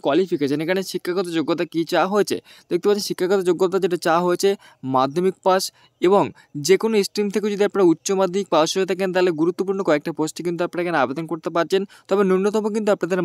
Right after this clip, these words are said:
মাধ্যমিক পাস হতে হবে, তবে কয়েকটা পোস্টে আবেদন করতে পারবেন। সঙ্গে দেখতে পাচ্ছেন experience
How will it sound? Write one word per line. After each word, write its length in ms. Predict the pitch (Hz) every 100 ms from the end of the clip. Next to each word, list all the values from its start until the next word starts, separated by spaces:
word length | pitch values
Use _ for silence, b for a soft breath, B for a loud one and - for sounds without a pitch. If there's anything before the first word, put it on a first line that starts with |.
| 160
মাধ্যমিক 360 | 147 160 190 190
পাস 120 | 190 165
হতে 180 | 156 147 170
হবে, 160 | 175 - B B 165
তবে 160 | 165 202
কয়েকটা 260 | 185 165 190 175
পোস্টে 220 | 165 185 147
আবেদন 200 | 123 143
করতে 160 | 151 170 180
পারবেন। 240 | 196 131 - b b -
সঙ্গে 200 | 170 196
দেখতে 160 | 202 -
পাচ্ছেন 200 | 202 202 202 151
experience 580 | 143 - 185 196 202